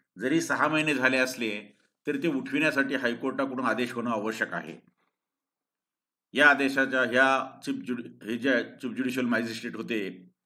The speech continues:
त्यांच्या आदेशाच्या विरुद्ध एक मिसलेनियस ॲप्लिकेशन करण्यात आलं सुप्रीम कोर्टामध्ये. ते देखील तीन जजेसच्या खंडपीठानं चालवलं आणि त्यानंतर त्यामध्ये देखील आदेश आले. हेच ते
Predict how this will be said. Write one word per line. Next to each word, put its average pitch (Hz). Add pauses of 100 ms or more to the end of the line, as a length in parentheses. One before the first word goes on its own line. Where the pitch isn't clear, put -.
(120)
त्यांच्या 131 (500)
आदेशाच्या 139
विरुद्ध 139
एक 147
मिसलेनियस 135
ॲप्लिकेशन 135
करण्यात 120
आलं 117
सुप्रीम 113
कोर्टामध्ये. 107 (520)
ते 165
देखील 165 (540)
तीन 180
जजेसच्या 160
खंडपीठानं 143 (600)
चालवलं 113 (680)
आणि 135
त्यानंतर 151 (920)
त्यामध्ये 151
देखील 165
आदेश 151
आले. 139 (1700)
हेच 165
ते 147